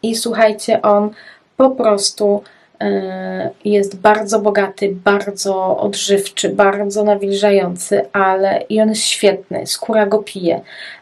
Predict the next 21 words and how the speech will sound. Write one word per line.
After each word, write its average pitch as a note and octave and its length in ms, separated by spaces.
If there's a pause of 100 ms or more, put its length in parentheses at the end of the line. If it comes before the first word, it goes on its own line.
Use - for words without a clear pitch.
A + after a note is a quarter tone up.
(120)
ale A3 300
nie B3+ 160
nadaje G#3 400
się G#3+ 260
on G3+ 180
moim A3+ 360
zdaniem G3 600
do A3+ 140
skóry G3 540
mieszanej, F#3+ 760 (380)
e, G3+ 200
do G#3+ 160
skóry G3 1040
trądzikowej, F3+ 1000
do A3 120
skóry, G#3+ 500
która G#3 320
jest G3 160
skłonna G3+ 400
do F#3+ 120
zapychania. - 760